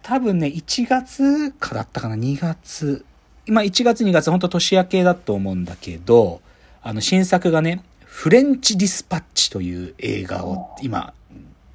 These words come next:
Speaker 2: あ。
Speaker 1: あの、公開が予定されていて、でね、これの予告編を見たからなんです、端的に言うと。
Speaker 2: はい。
Speaker 1: 正直ね、僕は、な-、なんか僕の中では、ウェス・アンダーソン作品は、今まで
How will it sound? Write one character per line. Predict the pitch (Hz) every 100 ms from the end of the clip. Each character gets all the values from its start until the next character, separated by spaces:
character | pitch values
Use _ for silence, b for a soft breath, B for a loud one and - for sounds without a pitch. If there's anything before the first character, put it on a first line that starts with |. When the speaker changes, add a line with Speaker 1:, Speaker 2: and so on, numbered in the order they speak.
| -
Speaker 2:
あ。 | 110
Speaker 1:
あ |
の、 | 98 95
公 | - 107
開 | 101 101
が | 95
予 | 92
定 | 139
さ | 131 127
れ | 113
て | -
い | 104
て、 | - - - - b b b b b b b b b
で | - 98
ね、 | 104 107 90 90 _ _ - _
こ | - 196
れ | 226
の | 247 247
予 | 233
告 | 240 226
編 | 202 226
を | 202
見 | 190
た | 208
か | 185
ら | 101
な | 90
ん | 82
で | 85
す、 | -
端 | 90 92 87
的 | - -
に | 85
言 | 82 82
う |
と。 | 85 92
Speaker 2:
は | 92
い。 | - - b b b b b b b b
Speaker 1:
正 | - - 233 226
直 | 233 233 131
ね、 | 117 123 92
僕 | 117 165
は、 | 139
な-、 | 123
な | 147 170 180 220
ん |
か | 196
僕 | 196 262
の | 277
中 | 294 233
で | 254
は、 | 269 208
ウ |
ェ | 143
ス・ | 139 165
ア |
ン | 160 160
ダ | 175
ー |
ソ | 175 180
ン | 170
作 | - 185
品 | 175 139 123
は、 | 185 160
今 | 131
ま | 131
で | 120 101